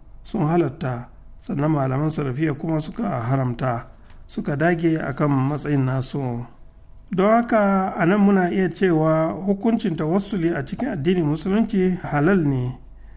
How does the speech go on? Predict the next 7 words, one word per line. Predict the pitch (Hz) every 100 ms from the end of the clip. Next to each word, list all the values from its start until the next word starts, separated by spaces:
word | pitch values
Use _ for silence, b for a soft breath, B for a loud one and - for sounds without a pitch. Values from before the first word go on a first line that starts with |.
| b
amma | 392 160 175 202
malamai | 175 147 135 160
sun | 170 196
yi |
saɓani | 196 180 - 165 185
ne | 175 143
kawai | 139 220 170